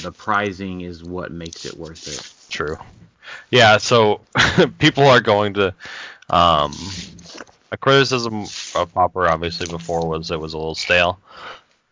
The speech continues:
Speaker 2: <coughs> But with the new set, and everybody's gonna be building for it now, like, all of the, the, the great, you know, team builders, because they wanna win those prizes. I think that'll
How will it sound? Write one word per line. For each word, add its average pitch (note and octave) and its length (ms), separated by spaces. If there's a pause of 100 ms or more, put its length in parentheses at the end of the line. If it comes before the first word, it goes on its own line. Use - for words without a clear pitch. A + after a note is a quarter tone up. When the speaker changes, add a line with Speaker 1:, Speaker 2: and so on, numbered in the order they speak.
Speaker 2:
<coughs> - 520
But A2 220
with G2+ 120
the G#2 80
new G#2+ 140
set, G#2 360 (580)
and F#2+ 380 (380)
everybody's F#2+ 600
gonna F#2+ 200
be E2+ 80
building F2 400
for A2 300
it F2+ 80
now, A2+ 240 (300)
like, D#2 200
all E2+ 240
of E2 140
the, E2 340
the, F2 120 (200)
the D#2+ 80
great, D#2 400 (120)
you D#2+ 100
know, C#2+ 100
team E2+ 320
builders, D#2 560 (640)
because E2+ 220
they - 100
wanna D#2 200
win D2+ 160
those D2+ 180
prizes. E2+ 520
I D#2 100
think D#2+ 200
that'll D#2 420